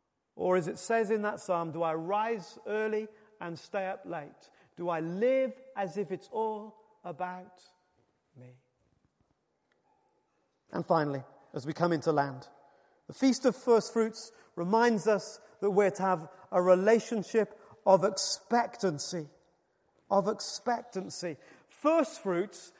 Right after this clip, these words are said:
literally means there's more to come. Isn't that brilliant? "I'm gathering to the priest my first fruits. Lord, I'm bringing to you, and there's more to come."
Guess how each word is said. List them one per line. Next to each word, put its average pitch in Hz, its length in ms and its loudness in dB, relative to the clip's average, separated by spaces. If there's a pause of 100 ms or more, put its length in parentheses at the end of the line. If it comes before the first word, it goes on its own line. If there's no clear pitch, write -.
(120)
literally 247 640 0
means 175 480 -6 (240)
there's 196 260 2
more 240 540 4 (260)
to 214 120 -2
come. 170 500 -4
Isn't 185 120 -14
that 226 180 -4
brilliant? 247 320 2 (1400)
"I'm 214 180 2
gathering 269 720 6
to 254 140 -2
the 220 80 2
priest 220 480 2
my 208 220 4
first - 560 0
fruits. 185 420 -4 (380)
Lord, 262 400 8 (180)
I'm 214 160 0
bringing 269 400 0
to 226 120 -6
you, 233 360 -2 (540)
and 214 160 2
there's 208 200 -4
more 254 640 2 (520)
to 185 100 -10
come." 208 460 -14